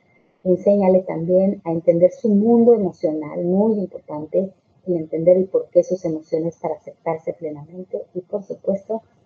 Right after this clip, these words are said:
enséñale a buscar lo que le da sentido y propósito a, a su vida. Y te recuerdo que mucho más de lo que aprenden a través de nuestras palabras, ellos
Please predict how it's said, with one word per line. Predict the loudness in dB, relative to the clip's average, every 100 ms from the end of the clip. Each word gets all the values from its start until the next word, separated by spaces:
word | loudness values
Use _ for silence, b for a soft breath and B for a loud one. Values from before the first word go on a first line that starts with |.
| _ _ _
enséñale | -14 0 2 2 0
a | -2
buscar | -6 _ -4 -2 -4
lo | -4
que | -2
le | -2
da | -2
sentido | -4 -4 -4 -8 -8 -8 -12 _ _ _ _ -4
y | 2
propósito | 2 4 0 0 -6 -8 -8 -10 -8
a, | -10 -12
a |
su | -10 -4
vida. | -2 -2 -6 -8 -10
Y |
te | 0 4
recuerdo | 4 4 6 6 2
que | 0 -2 -2 _ _ _ _ _ _
mucho | 2 4 4 2 0
más | 2 0 0
de | 0
lo | 0 0
que | 2 2 -2
aprenden | -4 0 0 0
a | -2
través | 0 -2 0
de | -2
nuestras | -4 -8 -12
palabras, | -8 -4 -4 -4 -6 _
ellos | 0 2 2 -2 -6